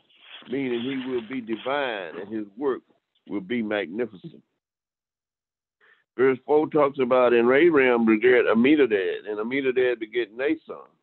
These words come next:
and Nason begat Salmon." Aminadab means, uh, our prince. Uh, it says, "My people are noble." It tells us that the saints of God are royal.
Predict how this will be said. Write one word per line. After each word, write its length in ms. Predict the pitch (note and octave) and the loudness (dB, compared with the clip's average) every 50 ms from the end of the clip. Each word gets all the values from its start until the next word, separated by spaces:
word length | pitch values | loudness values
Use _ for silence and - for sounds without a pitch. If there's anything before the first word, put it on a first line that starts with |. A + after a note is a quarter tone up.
| _ _ | _ _
and 180 | C#2+ F#2+ G2+ A2 | -10 -8 -4 -2
Nason 540 | A#2+ A#2+ A#2 A#2 - A2+ G#2+ G#2 G2 G2+ | -2 -2 -2 -4 -6 -4 -4 -4 -4 -6
begat 260 | G2 G#2 G2 G#2 G#2 G2 A2 _ | -8 -8 -6 -6 -8 -8 -8 _
Salmon." 440 | A#2 A#2+ A2+ G#2 E2+ C2 A1 - - _ _ _ _ _ _ _ _ _ _ _ _ _ _ _ _ - - - | -4 -4 -2 -2 -4 -6 -10 -18 -20 _ _ _ _ _ _ _ _ _ _ _ _ _ _ _ _ -20 -12 -4
Aminadab 640 | G#2+ B2 C#3 D3+ D#3 D3+ C3+ C3+ B2+ B2 A#2+ A2+ | 0 0 2 2 2 0 0 0 0 0 -2 -2
means, 440 | A2+ A#2 B2 B2 B2 B2 A#2+ A#2 A2+ G#2+ - - - - - - - - - - _ - _ - | -4 -4 -4 -4 -4 -4 -4 -6 -8 -10 -14 -20 -20 -20 -20 -20 -20 -20 -20 -20 _ -20 _ -18
uh, 280 | - - - G1+ - - _ _ _ _ _ _ _ _ _ _ _ _ _ - | -16 -16 -16 -18 -20 -20 _ _ _ _ _ _ _ _ _ _ _ _ _ -2
our 200 | - A#2+ A#2+ A2+ _ _ _ - | 0 0 0 -2 _ _ _ -6
prince. 260 | E3 E3+ D3+ G#2+ - _ _ _ _ _ _ _ _ _ _ _ _ _ _ - - _ _ _ _ _ _ _ | -2 -2 -2 -2 -6 _ _ _ _ _ _ _ _ _ _ _ _ _ _ -20 -20 _ _ _ _ _ _ _
Uh, 80 | D2+ E2 | -14 -12
it 200 | E2+ E2+ F2+ F#2 G2+ - | -10 -10 -10 -12 -12 -8
says, 180 | A#2 A#2 G#2+ G#2 G2+ | -6 -4 -4 -4 -4
"My 200 | G#2+ A2+ A2+ A2+ G#2 - | -6 -6 -6 -6 -8 -6
people 320 | C#3+ C3+ C3 A#2+ - B2 A#2+ | -6 -6 -6 -4 -2 -2 -2
are 80 | A#2+ A#2 | -2 -2
noble." 480 | B2 C3+ D#3 D#3 C#3+ A#2+ G2+ G2+ F#2+ | -4 -2 -2 -2 -2 -4 -6 -8 -8
It 100 | F#2 _ | -8 _
tells 340 | - C3+ B2+ B2+ B2+ A#2+ A#2+ | -8 -6 -4 -4 -4 -4 -6
us 140 | B2+ C3 B2 - | -6 -8 -8 -10
that 160 | B2 B2 A2 | -12 -12 -12
the 100 | G2+ A2+ A2+ - | -14 -18 -16 -10
saints 320 | - D3+ D#3+ D#3+ D#3+ _ - | -6 -6 -6 -6 -8 _ -12
of 160 | D3 C#3 C3 C3+ | -12 -10 -6 -4
God 420 | D3+ D3+ D#3 D#3 D#3+ D#3 D3+ C3+ | -2 0 2 2 2 0 0 -2
are 160 | B2+ B2 B2 | -2 -4 -2
royal. 480 | B2 B2 C3 D3 C#3+ A#2+ F#2 D2 B1 | -2 -2 -2 -2 -2 -4 -4 -6 -10